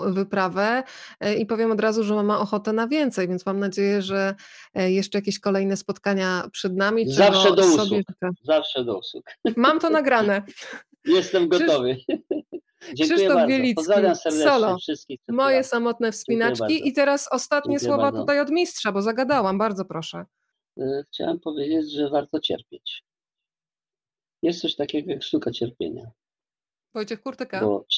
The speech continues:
Speaker 2: bo, tak, tylko on w innym sensie to powiedział, a ja w innym. Bo ja uważam, że są cierpienia różne. Jest cierpienie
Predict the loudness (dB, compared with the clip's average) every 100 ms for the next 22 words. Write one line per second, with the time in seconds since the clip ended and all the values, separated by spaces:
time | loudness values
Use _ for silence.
0 | -6 -4 0 0 -2 _ _ _ _ _
1 | _ -4 -4 -4 2 4 4 4 4 2
2 | -4 -4 -10 -18 -16 -16 -18 _ _ _
3 | _ _ _ _ -10 -6 -4 -4 -8 -10
4 | -16 -20 _ _ _ _ _ _ -10 -6
5 | -6 -6 -8 -8 -8 -6 -4 -4 -6 -8
6 | -8 -8 -8 -4 -2 -2 -4 -6 -10 -12
7 | -16 -8 -6